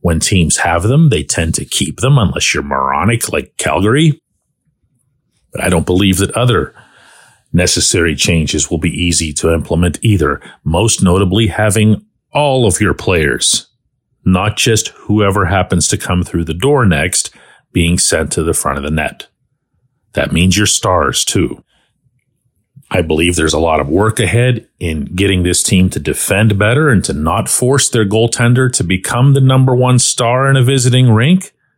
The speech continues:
because that's really what happened last night, including on the selection,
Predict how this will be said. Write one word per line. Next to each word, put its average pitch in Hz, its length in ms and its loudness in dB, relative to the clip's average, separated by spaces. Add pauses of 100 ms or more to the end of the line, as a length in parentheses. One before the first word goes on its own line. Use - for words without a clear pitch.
(100)
because - 240 -2
that's 127 320 -2
really 95 240 2
what 80 180 -2
happened - 540 -4 (600)
last 71 360 -2
night, 78 400 -2
including 107 520 0
on 69 140 -8
the 71 80 -6
selection, 127 720 0